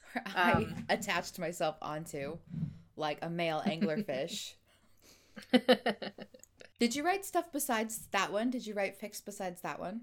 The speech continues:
Speaker 2: I dabbled in, listen, I've never published any fanfic.
Speaker 1: Mm-hmm.
Speaker 2: I am so amazed by people who write and publish fan fiction, because people write literally forty thousand, fifty thousand, sixty, eighty, ninety, a hundred thousand K words for free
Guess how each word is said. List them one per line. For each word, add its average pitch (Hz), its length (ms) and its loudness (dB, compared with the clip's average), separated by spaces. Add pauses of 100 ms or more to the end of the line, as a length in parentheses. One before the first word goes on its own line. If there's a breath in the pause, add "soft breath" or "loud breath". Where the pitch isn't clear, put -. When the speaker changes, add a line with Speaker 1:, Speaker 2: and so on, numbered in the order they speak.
Speaker 2:
I 220 140 6
dabbled 208 500 2
in, 185 280 -6
listen, 208 260 0
I've 185 120 6
never 214 280 8
published 190 400 4
any 170 180 -2
fanfic. 156 400 0 (180)
Speaker 1:
Mm-hmm. 185 360 -8 (120)
Speaker 2:
I 247 320 10
am 220 140 -2
so 254 320 6
amazed 196 400 4
by 175 120 6
people 175 380 -2
who 170 180 -2
write 165 300 6
and 170 160 0
publish 170 460 2
fan 151 220 0
fiction, 147 380 -4
because 160 280 -4
people 269 340 0
write 180 300 4
literally 160 480 0 (760 loud breath)
forty 240 300 8
thousand, 170 460 6
fifty 254 280 2
thousand, 165 340 4
sixty, - 540 -2
eighty, 214 300 6
ninety, 202 380 6
a 170 60 0
hundred 208 360 4
thousand 202 400 4
K 196 200 2
words 180 480 2
for 190 440 6
free 175 720 0